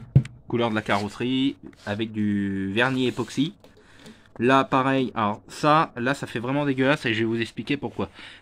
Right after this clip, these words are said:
Parce que toute cette partie-là, bah, il a fallu que je la reconstruise. Euh, c'était complètement... Euh, là, il n'y avait plus rien, hein. Là où vous voyez la fibre, très clairement, il n'y avait plus rien. Il a fallu que je reconstruise toute cette partie-là.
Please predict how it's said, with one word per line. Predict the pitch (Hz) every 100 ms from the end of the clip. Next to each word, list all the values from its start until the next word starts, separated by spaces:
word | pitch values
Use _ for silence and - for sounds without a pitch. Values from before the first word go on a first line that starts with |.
| -
Parce | -
que | 127
toute | 107 214 220
cette | - 196
partie-là, | 180 - 170 156 - - - - - - -
bah, | 135
il | 139
a | 139
fallu | 147
que | 143
je |
la | 127
reconstruise. | 135 143 139 - 120 107 - - - - - -
Euh, | - 104 107 -
c'était | 139 113 - -
complètement... | - 262 208 202 196 - 190 185 - - 135
Euh, | 123 123 120 120 117
là, | 151
il | 165
n'y |
avait | 143
plus | 131 139
rien, | 120 90
hein. | 92 92 92 90 92
Là | 131
où | 151
vous | 147 143
voyez | 147 143
la | 143
fibre, | 156 175 - -
très | - 143
clairement, | 143 135 143 160 -
il |
n'y | 131
avait | 143 147 -
plus | 143
rien. | 123 98 -
Il |
a | 104
fallu | 123
que | 127
je | 110
reconstruise | 120 123 - 135 123 -
toute | 208
cette | - 196
partie-là. | - - 135 147